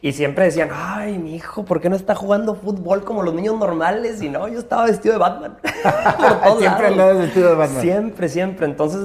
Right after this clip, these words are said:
Speaker 1: desde chiquito sí que sí, he
Speaker 2: ¿Por,
Speaker 1: sido muy
Speaker 2: por qué
Speaker 1: extrovertido.
Speaker 2: crees, Jorge, que te gustaba tanto vestirte de superhéroe?
Speaker 1: Fíjate que no sé,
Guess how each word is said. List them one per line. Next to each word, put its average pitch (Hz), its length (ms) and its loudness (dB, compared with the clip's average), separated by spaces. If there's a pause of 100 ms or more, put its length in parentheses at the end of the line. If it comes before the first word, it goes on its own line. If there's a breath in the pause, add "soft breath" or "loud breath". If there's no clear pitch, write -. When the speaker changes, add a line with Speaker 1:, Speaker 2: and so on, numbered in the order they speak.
Speaker 1:
desde 170 80 -2
chiquito 170 400 -6
sí 185 160 -6
que 185 140 -6
sí, 160 240 -6
he - 100 -6
Speaker 2:
¿Por, 180 40 4
Speaker 1:
sido 190 120 4
muy - 0 -
Speaker 2:
por 185 60 0
qué 185 80 0
Speaker 1:
extrovertido. 175 500 0
Speaker 2:
crees, 226 300 0
Jorge, 233 400 -10
que 180 80 -8
te 160 140 -4
gustaba 160 420 -2
tanto 165 280 -4
vestirte 143 460 -6
de 147 80 -4
superhéroe? 104 480 -10 (680 loud breath)
Speaker 1:
Fíjate 170 320 -6
que 185 100 -2
no 170 180 0
sé, 135 360 -8